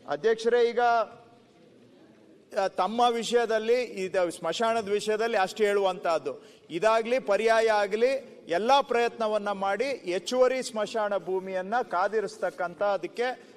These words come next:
ಸರ್ಕಾರ ತನ್ನ ಎಲ್ಲ ಪ್ರಯತ್ನಗಳನ್ನು ಮಾಡುತ್ತೆ ಅನ್ನೋದನ್ನ ಮಾನ್ಯ ಸದಸ್ಯರಿಗೆ ನಾನು, ಆ, ಕ-, ಕಡಾಖಂಡಿತವಾಗಿ ಹೇಳಲಿಕ್ಕೆ ಬಯಸ್ತೇನೆ. ಮುಂದುವರೆದು ಹೇಳೋದಾದ್ರೆ ಸ್ವಲ್ಪ ಪೂರಕವಾಗಿ, ಈಗ ಯಾವ ಪರಿಸ್ಥಿತಿ ಬಂದಿದೆ ನೋಡಿ,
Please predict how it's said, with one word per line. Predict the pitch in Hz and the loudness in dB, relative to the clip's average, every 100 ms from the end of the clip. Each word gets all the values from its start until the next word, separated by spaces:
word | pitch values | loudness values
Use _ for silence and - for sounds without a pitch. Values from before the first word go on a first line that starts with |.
| - | -12
ಸರ್ಕಾರ | - 180 - 214 202 | -4 -4 0 -2 0
ತನ್ನ | 226 196 185 | -2 -4 -4
ಎಲ್ಲ | 175 165 220 254 | -4 -2 2 0
ಪ್ರಯತ್ನಗಳನ್ನು | 202 196 190 190 170 175 175 208 | 2 -2 -2 -4 -4 -4 -4 -6
ಮಾಡುತ್ತೆ | 156 160 202 208 190 | -2 0 0 -2 -4
ಅನ್ನೋದನ್ನ | 175 165 160 175 214 | -4 -4 -6 -6 -6
ಮಾನ್ಯ | 175 165 175 | -6 -6 -6
ಸದಸ್ಯರಿಗೆ | 160 156 190 190 175 165 233 240 - - - | -6 -6 -6 -6 -8 -4 -4 -4 -12 -20 -10
ನಾನು, | 147 170 208 | -8 -4 -6
ಆ, | 208 - - - 170 165 | -8 -14 -20 -6 -2 -2
ಕ-, | 165 | -4
ಕಡಾಖಂಡಿತವಾಗಿ | 156 160 156 165 226 208 185 185 175 170 165 | -8 -6 -2 0 0 -2 -6 -6 -4 -4 -2
ಹೇಳಲಿಕ್ಕೆ | 160 160 156 156 | -2 -2 -4 -4
ಬಯಸ್ತೇನೆ. | 202 143 156 - 156 135 107 - - - - | -4 -2 -4 -4 -6 -6 -12 -18 -20 -20 -12
ಮುಂದುವರೆದು | 156 240 269 254 226 | -8 2 4 4 2
ಹೇಳೋದಾದ್ರೆ | 214 202 190 175 151 143 | 2 2 2 0 0 -4
ಸ್ವಲ್ಪ | 131 170 180 | -4 -6 -2
ಪೂರಕವಾಗಿ, | 190 - 185 214 208 190 165 151 127 110 - - - - | -4 -2 0 0 0 0 0 -2 -4 -12 -16 -20 -20 -12
ಈಗ | 147 175 220 226 | -8 0 2 2
ಯಾವ | 190 185 233 | 2 2 2
ಪರಿಸ್ಥಿತಿ | 247 233 233 240 233 | 2 0 0 -8 -6
ಬಂದಿದೆ | 220 208 202 196 190 | -4 -4 -2 -2 -2
ನೋಡಿ, | 170 170 147 - - | -2 -4 -4 -8 -20